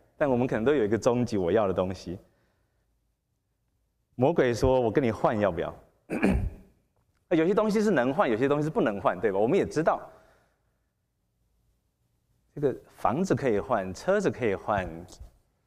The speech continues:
老婆能不能换？有人觉得可以，可以换一个。这个，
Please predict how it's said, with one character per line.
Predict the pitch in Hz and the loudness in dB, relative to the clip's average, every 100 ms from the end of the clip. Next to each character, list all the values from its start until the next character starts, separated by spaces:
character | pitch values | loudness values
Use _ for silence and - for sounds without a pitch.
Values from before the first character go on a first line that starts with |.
| _ _ _ _ _ _ _ _ _ | _ _ _ _ _ _ _ _ _
老 | 120 90 | -4 -4
婆 | - 139 | 2 2
能 | 220 101 | 2 0
不 | 87 | -4
能 | 85 | -6
换？ | - 78 76 - | -8 -10 -10 -8
有 | 95 | -2
人 | 107 113 | -2 0
觉 | 95 | -2
得 | |
可 | 87 107 | 0 -2
以， | 92 | 0
可 | 98 | -4
以 | |
换 | 80 - 95 | -4 -4 -4
一 | 90 | -4
个。 | - _ - _ _ | -14 _ -20 _ _
这 | |
个， | - | -18